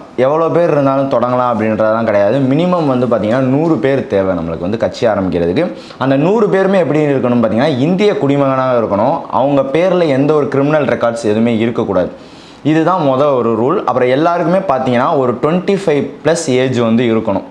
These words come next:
இதுதான் வந்து பாத்தீங்கன்னா, ஒரு பேசிக்கான ஒரு ரெக்குயர்மெண்ட். இப்ப நீங்க ஒரு கட்சி வந்து ஃபார்ம் பண்ணிடுறீங்க, நூறு பேரை வச்சு அப்படின்னா,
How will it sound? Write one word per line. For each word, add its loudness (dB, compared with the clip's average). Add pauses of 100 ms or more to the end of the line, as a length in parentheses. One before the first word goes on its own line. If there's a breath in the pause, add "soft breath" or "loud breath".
(340 loud breath)
இதுதான் 0
வந்து 0
பாத்தீங்கன்னா, 0
ஒரு 2 (100)
பேசிக்கான 0
ஒரு 0
ரெக்குயர்மெண்ட். 0 (800 loud breath)
இப்ப 0
நீங்க 2
ஒரு 0
கட்சி -2
வந்து 2
ஃபார்ம் 0
பண்ணிடுறீங்க, 0
நூறு 0
பேரை 0
வச்சு 0
அப்படின்னா, 0